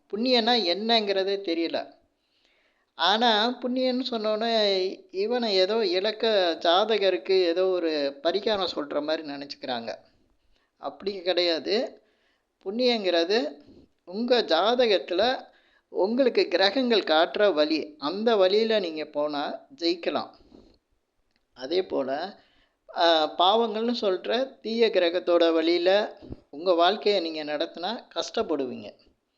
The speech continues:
இதே தான் அந்த ஜாதகத்துல தொடர்ந்து சொல்லிட்டு வரோம்.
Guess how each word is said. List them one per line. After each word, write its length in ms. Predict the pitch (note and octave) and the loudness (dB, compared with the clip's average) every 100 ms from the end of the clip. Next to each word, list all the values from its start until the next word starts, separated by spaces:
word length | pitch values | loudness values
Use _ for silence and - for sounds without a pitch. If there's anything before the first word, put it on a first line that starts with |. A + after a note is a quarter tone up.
| _ _ _ _ _ | _ _ _ _ _
இதே 520 | D#3+ F3+ F#3+ G#3 A3+ | -14 -2 4 6 6
தான் 280 | A3+ A3+ A#3+ | 4 2 2
அந்த 240 | F#3 D#3+ | 0 -2
ஜாதகத்துல 920 | D3 D3 F3 G#3+ G#3 F3 - E3+ A3 | 2 2 4 2 0 -2 -2 -6 -4
தொடர்ந்து 1120 | G#3 F3+ G3+ G#3 A3 A3 G3 D#3+ C#3 C3 C3+ - | 0 0 0 -2 -2 2 2 2 2 -2 -4 -10
சொல்லிட்டு 680 | - F3+ F#3+ G3 F#3+ D#3 C3+ | -8 -4 0 0 0 0 0
வரோம். 180 | B2 | -2